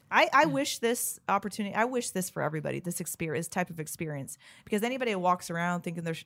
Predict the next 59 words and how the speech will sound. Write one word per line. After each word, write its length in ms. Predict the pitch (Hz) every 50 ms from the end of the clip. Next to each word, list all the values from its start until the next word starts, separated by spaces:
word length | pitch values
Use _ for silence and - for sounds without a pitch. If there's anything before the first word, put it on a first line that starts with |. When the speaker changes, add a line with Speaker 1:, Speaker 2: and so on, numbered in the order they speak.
| _
Speaker 1:
you 100 | 190 185
know 140 | 180 170 165
what, 200 | 165 175 180 170
don't 180 | 180 185 170 175
stink, 360 | - - 202 196 196 185 - _ - - - -
they're 120 | - 208 220
the 80 | 208
ones 180 | 208 196 180 175
with 100 | - 175
the 60 | 180
most 240 | 175 165 165 165 -
issues. 440 | - 170 160 - - 156 151 151 -
And 100 | 170 170
that's 180 | 170 175 -
what 160 | - 185 - -
we 360 | 170 175 175 170 170 165 - -
all 380 | - 170 165 165 165 160 156 - _ _ - - - _ _ _ -
figure 260 | - 202 165 160 160 165
out 320 | 160 147 139 127 - - _
at 140 | 175 165 -
the 80 | 175
end. 280 | 170 165 160 156 151 156
Someone 340 | - - 196 190 185 180 180
walk-, 280 | 175 180 175 170 185 -
walking 360 | - 196 190 180 185 - 180
around, 400 | 175 175 175 175 175 175 180 180 - - - - - - - _
"Oh, 160 | - 269 285
I'm 140 | 302 320 311
cool. 320 | - - 277 269 277 285
What 100 | 277 311
are 20 | 349
you 40 | 311
talking 300 | - - 214 180 185 185 175
about?" 300 | 165 165 156 143 - - _ _ -
Those 220 | 180 185 185 180
are 40 | 196
the 100 | 185 185
ones 460 | 175 170 180 185 190 202 214 208 - - _
who 80 | 180
are 140 | 165 147 151
broken 500 | 151 - 160 165 160 156 - 170 170 170
the 60 | 180
most. 520 | 180 175 160 151 139 147 151 - - - - _ - - - _ _
Those 180 | 175 180 175
are 40 | 180
the 100 | 170 180
ones 180 | 180 175 175 -
who 100 | - 160
fall 360 | - - - - 190 175 175
the 120 | 170 170 160
hardest 420 | - 165 165 165 160 151 151 -
at, 100 | 160 156 - -
by 200 | 160 170 165 160
the 120 | 160 156 -
end 200 | 156 160 160 156
of 40 | 151
the 40 | 147 151
boot 100 | 156 147
camp. 280 | - - 147 131 135